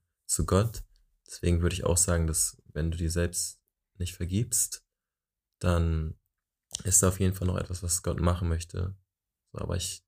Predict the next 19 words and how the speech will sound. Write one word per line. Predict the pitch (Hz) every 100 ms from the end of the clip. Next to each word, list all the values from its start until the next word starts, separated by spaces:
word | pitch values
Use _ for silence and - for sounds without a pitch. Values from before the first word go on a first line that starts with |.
| -
denke | 92 73
auch, | 95
dass | 95 90 - - _ _ _ _ _ _ -
sich | 95 -
selbst | 104 -
vergeben | - 92 101 104 104 104 110 _ _ _ _ _ _ -
auch | 85
bei | 90
jedem | 87 87
nochmal | 85 82
anders | 76 87 - - - -
aussehen | 82 87 - 85 85
kann. | - 92 117 127 - _ _ _ _ _ _ _ -
Und | 87 85 82 80 - - _ _ _ _ _
sich | 92 82
selbst | 92 90
nicht | 98 98 -
zu | 90
vergeben, | 92 90 98 104 113 123 127